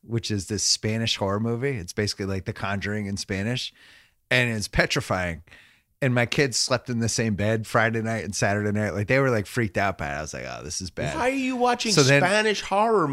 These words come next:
Speaker 2: movies
Speaker 1: 'cause
Speaker 2: with
Speaker 1: my
Speaker 2: your
Speaker 1: kids love horror
Speaker 2: children?
Speaker 1: movies. I know, and also I'm a bad parent.
Speaker 2: <laughs>
Speaker 1: So
Speaker 2: Well,
Speaker 1: on
Speaker 2: okay, you're gonna,
Speaker 1: Sunday,
Speaker 2: you're raising children who are gonna go to
Speaker 1: just
Speaker 2: conventions
Speaker 1: be terrified.
Speaker 2: in Burbank.
Speaker 1: I know, they're gonna
Speaker 2: You
Speaker 1: be
Speaker 2: realize that.
Speaker 1: terrified.
Speaker 2: They're gonna be collecting Fangoria
Speaker 1: <laughs>
Speaker 2: magazine,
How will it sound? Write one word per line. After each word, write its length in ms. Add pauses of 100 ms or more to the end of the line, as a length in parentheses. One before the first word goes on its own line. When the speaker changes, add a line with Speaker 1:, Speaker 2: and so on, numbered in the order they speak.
Speaker 2:
movies 160
Speaker 1:
'cause 100
Speaker 2:
with 60
Speaker 1:
my 60
Speaker 2:
your 120
Speaker 1:
kids 160
love 160
horror 280
Speaker 2:
children? 200
Speaker 1:
movies. 240
I 80
know, 140
and 180
also 260
I'm 100
a 40
bad 300
parent. 460
Speaker 2:
<laughs> 60 (680)
Speaker 1:
So 100 (100)
Speaker 2:
Well, 40
Speaker 1:
on 80
Speaker 2:
okay, 80 (100)
you're 100
gonna, 100
Speaker 1:
Sunday, 560
Speaker 2:
you're 160
raising 460
children 480
who 160
are 80
gonna 200
go 180
to 80
Speaker 1:
just 160
Speaker 2:
conventions 600
Speaker 1:
be 80
terrified. 440
Speaker 2:
in 60
Burbank. 400
Speaker 1:
I 80
know, 240
they're 160
gonna 140
Speaker 2:
You 20
Speaker 1:
be 140
Speaker 2:
realize 320
that. 40
Speaker 1:
terrified. 180
Speaker 2:
They're 60
gonna 160
be 60
collecting 500
Fangoria 840
Speaker 1:
<laughs> 0
Speaker 2:
magazine, 800